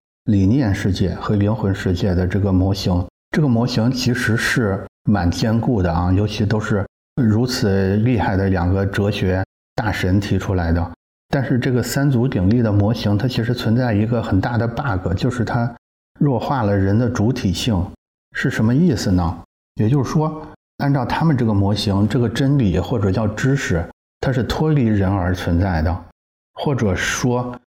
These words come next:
他们都认为这个世界上存在一些真理，这些真理无需要人的解读，它就自然的存在。这个就是波普尔跟柏拉图的一种认为的方式。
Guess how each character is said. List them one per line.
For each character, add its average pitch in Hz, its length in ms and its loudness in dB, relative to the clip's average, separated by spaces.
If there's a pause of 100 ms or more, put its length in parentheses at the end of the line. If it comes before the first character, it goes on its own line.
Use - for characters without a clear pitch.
(120)
他 - 100 -2
们 127 140 2
都 135 100 0
认 135 220 2
为 104 100 2
这 104 140 0
个 127 60 2
世 123 180 0
界 110 140 2
上 113 120 0
存 98 240 0
在 120 160 2
一 107 80 2
些 113 320 0 (100)
真 120 260 2
理， 87 180 2
这 120 140 0
些 123 100 2
真 127 260 0
理 85 240 2 (440)
无 113 180 0
需 123 180 0
要 135 140 0
人 104 240 2
的 135 80 2
解 107 260 0
读， 95 640 -2
它 113 140 -2
就 104 180 0
自 120 220 -2
然 92 180 0
的 98 80 2
存 87 240 0
在。 87 260 0 (400)
这 151 140 0
个 104 480 0 (300)
就 117 100 0
是 104 140 -2
波 123 200 0
普 123 160 -4
尔 92 160 -2
跟 104 140 2
柏 101 140 0
拉 107 160 -2
图 98 240 -2
的 107 100 2
一 101 140 2
种 92 280 0
认 101 200 2
为 92 80 0
的 98 100 0
方 110 260 -2
式。 90 240 -2